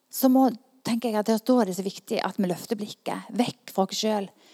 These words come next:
vekk fra omstendighetene og på Jesus.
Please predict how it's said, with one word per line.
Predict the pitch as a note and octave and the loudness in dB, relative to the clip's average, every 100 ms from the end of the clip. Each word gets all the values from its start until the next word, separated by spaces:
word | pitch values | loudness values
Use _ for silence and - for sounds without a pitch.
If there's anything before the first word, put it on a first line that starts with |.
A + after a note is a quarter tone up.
| _ G3+ | _ -2
vekk | F#3+ - - | -2 -2 -4
fra | G#3+ A3 | 0 2
omstendighetene | - G#3 G#3+ F3+ F3+ - F#3+ F#3+ F#3+ F3 _ _ _ - | 2 0 0 -2 -4 -4 -6 -6 -8 -10 _ _ _ -8
og | F3+ | -4
på | G3 | -4
Jesus. | F#3+ F3+ - F3 | -4 -10 -10 -12